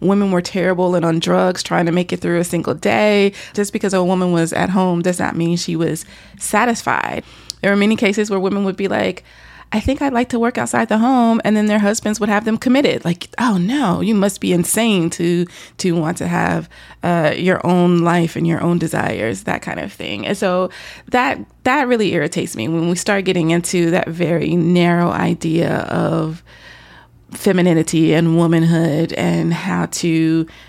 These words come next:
manage, uh, your home lifestyle. So, and it's like, you don't have to overcorrect either, you know, um, and do a lot of things that are uncomfortable, uncomfortable to you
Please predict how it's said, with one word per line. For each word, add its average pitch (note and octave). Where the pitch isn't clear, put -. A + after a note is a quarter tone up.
manage, E3
uh, -
your E3+
home E3
lifestyle. D#3
So, F3+
and G#3
it's G3
like, F#3+
you G#3+
don't A3
have A3+
to G3
overcorrect F#3+
either, C#4+
you B3
know, B3
um, G#2
and F#3+
do G3+
a F#3+
lot F#3+
of F#3
things F#3+
that F#3
are F3
uncomfortable, F#3+
uncomfortable A3
to B3+
you B3